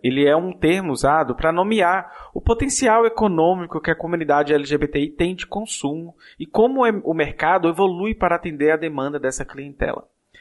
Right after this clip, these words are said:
É lindo. Para um liberal de esquerda, isso tá super ok, pois a visão dele é de que L G B T I serão respeitados e terão seus direitos garantidos, já que possuem poder de consumo. Seria lindo hipoteticamente se não fizéssemos os devidos recortes de gênero,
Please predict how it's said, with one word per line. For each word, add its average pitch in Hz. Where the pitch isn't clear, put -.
É -
lindo. 208
Para 214
um 214
liberal 170
de 147
esquerda, 185
isso 185
tá 214
super 240
ok, -
pois 170
a 190
visão 185
dele 185
é 202
de -
que 170
L 151
G 160
B 160
T 180
I 160
serão 143
respeitados 147
e -
terão 151
seus 156
direitos 151
garantidos, 226
já 233
que 262
possuem -
poder 156
de -
consumo. -
Seria 240
lindo 254
hipoteticamente 202
se -
não 190
fizéssemos 160
os 156
devidos 117
recortes 120
de 110
gênero, 107